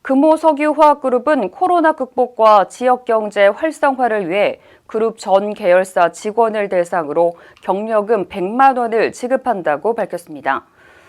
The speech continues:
이번 경력금은 금호석유화학을 포함한 열한 개 계열사 전 직원을 대상으로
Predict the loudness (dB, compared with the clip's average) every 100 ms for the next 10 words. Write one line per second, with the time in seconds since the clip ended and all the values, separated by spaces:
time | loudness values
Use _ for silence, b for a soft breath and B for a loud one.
0 | b 0 2 2 0 0 0 0 0 0
1 | 0 -8 -8 -2 0 2 0 -2 -2 0
2 | 2 2 -2 -2 -2 0 -2 -2 0 2
3 | 2 0 -6 -2 -2 -2 0 -2 -2 -4
4 | -6 -6 -6 -4 -4 -4 -4 -4 -4 -4
5 | -2 -4